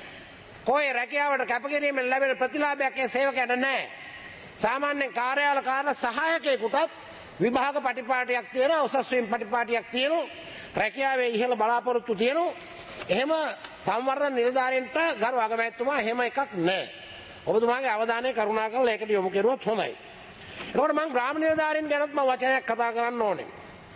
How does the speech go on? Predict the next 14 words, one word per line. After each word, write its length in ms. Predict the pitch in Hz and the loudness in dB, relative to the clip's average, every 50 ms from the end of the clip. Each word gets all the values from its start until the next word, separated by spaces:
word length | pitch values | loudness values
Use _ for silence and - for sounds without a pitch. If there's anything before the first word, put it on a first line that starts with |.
| - - - - | -18 -18 -4 -2
දැන් 200 | - 233 240 220 | 0 0 0 0
ඉස්සර 240 | 202 - - 269 277 | -2 -2 -2 0 0
නම් 180 | 285 294 311 | 0 0 0
මේ 160 | 302 294 277 | 0 0 0
ග්‍රාම 260 | 226 233 247 247 262 285 | 0 0 0 0 0 0
නිලධාරීන්ට 600 | 277 269 262 269 269 269 269 277 294 302 254 311 302 285 254 233 - - - - - - - - - - - - | 0 2 2 2 2 2 2 0 0 0 0 2 2 2 2 2 -2 -6 -14 -16 -16 -16 -16 -16 -16 -16 -6 -4
අපේ 280 | - 196 247 247 240 | -2 0 2 0 0
ඉතිහාසය 560 | 226 - - 269 254 277 277 269 277 294 285 | 0 -2 0 0 0 0 0 0 0 -2 -2
තුළ 200 | - - 294 294 | 0 2 2 4
ලොකු 220 | 269 247 247 247 254 | 4 4 2 2 0
ත-, 200 | 240 262 240 226 | 0 2 2 4
ලොකු, 400 | 214 226 240 247 285 277 262 - - - - - - - - - - | 4 4 4 4 4 4 4 2 -2 -10 -16 -16 -16 -16 -16 -8 -2
අ, 260 | - 185 196 196 190 | 2 2 2 2 2
ගම්වල 360 | 170 185 202 226 254 277 285 | 0 -2 -2 0 0 0 2